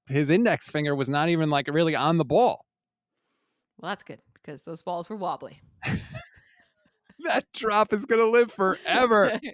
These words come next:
Speaker 2: <laughs>
Speaker 1: Yes.
Speaker 2: Uh.
Speaker 1: All right. That's gonna do it for this edition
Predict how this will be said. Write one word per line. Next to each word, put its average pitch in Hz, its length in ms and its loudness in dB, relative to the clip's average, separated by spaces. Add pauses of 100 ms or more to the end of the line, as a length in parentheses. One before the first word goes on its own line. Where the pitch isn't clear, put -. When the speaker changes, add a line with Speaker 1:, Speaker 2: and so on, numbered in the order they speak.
(120)
Speaker 2:
<laughs> 254 100 -8 (280)
Speaker 1:
Yes. 277 480 0 (200)
Speaker 2:
Uh. 175 840 -14 (600)
Speaker 1:
All 107 160 -8
right. 90 160 -10
That's 151 180 0
gonna 180 140 0
do 147 140 0
it 123 80 -6
for - 80 -8
this 120 200 -2
edition 113 360 -4